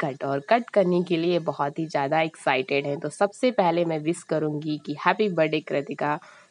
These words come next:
तो मैंने बर्थडे विश कर दिया है और घर के सभी लोगों ने कृतिका को विशेस दे दी हैं और अब दीदी और कृतिका मिल करके कैंडल लगा रही हैं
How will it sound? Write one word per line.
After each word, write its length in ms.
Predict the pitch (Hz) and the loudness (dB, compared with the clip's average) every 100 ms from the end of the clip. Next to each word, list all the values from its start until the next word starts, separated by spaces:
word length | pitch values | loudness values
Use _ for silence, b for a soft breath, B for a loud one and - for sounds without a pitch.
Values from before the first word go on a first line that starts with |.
| B | B
तो 60 | 151 | -2
मैंने 240 | 151 151 | 0 2
बर्थडे 360 | 156 147 147 151 | 2 2 2 0
विश 260 | 147 175 - | 0 -2 0
कर 160 | 170 160 | 0 2
दिया 260 | 156 151 | 0 2
है 160 | 156 156 | 2 2
और 280 | - 143 143 | 2 2 2
घर 260 | 165 156 | 0 -2
के 160 | 160 160 | -2 -6
सभी 300 | - 143 156 | -4 -4 0
लोगों 300 | 147 139 143 | 0 0 0
ने 160 | 147 151 - | 0 -4 -8
कृतिका 400 | 135 143 139 147 | -6 -4 -2 -2
को 140 | 143 147 | -2 -2
विशेस 400 | 139 143 151 - | -4 -4 -8 -4
दे 140 | 151 156 | -4 -2
दी 140 | 147 151 | -4 -2
हैं 140 | 147 - | -2 0
और 140 | 139 | 2
अब 120 | 139 | 0
दीदी 380 | 143 151 156 175 | 0 -2 0 2
और 120 | 165 | 2
कृतिका 440 | - 151 - 160 151 | 2 0 0 -4 -2
मिल 220 | 147 147 | -2 0
करके 360 | 151 143 151 | 0 -2 -2
कैंडल 320 | 151 143 143 147 | -2 -2 0 0
लगा 320 | 147 143 139 | 2 2 2
रही 300 | 143 143 | 2 -2
हैं 80 | 147 | -4